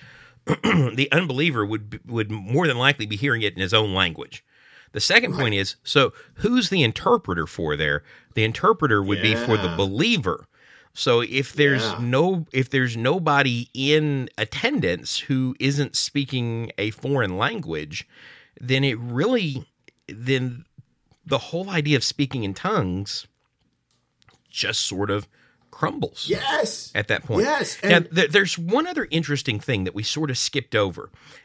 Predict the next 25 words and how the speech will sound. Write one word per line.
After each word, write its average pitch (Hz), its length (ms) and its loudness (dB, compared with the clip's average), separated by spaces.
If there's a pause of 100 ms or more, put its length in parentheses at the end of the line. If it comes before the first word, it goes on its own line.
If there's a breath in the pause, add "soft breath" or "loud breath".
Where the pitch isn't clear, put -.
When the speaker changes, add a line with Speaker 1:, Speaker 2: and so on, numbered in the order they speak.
(180 loud breath)
Speaker 1:
and 120 380 2
that 143 200 2
was 185 260 -2
in 127 360 0
verse 110 380 -2
twenty-five, 113 960 -2 (100)
where 110 340 2
it, - 240 -2
where 110 240 0
it 107 80 -4
explains 117 680 -2
exactly 104 520 2
what 90 180 -6
prophecy - 600 -6
is - 140 -14
here. - 240 -18
It 101 180 -8
says, 113 200 -2
"The 107 80 -8
secrets 160 380 -2
of 131 80 -4
the 107 60 -4
heart 117 280 0
are 101 120 -2
disclosed, 104 680 -2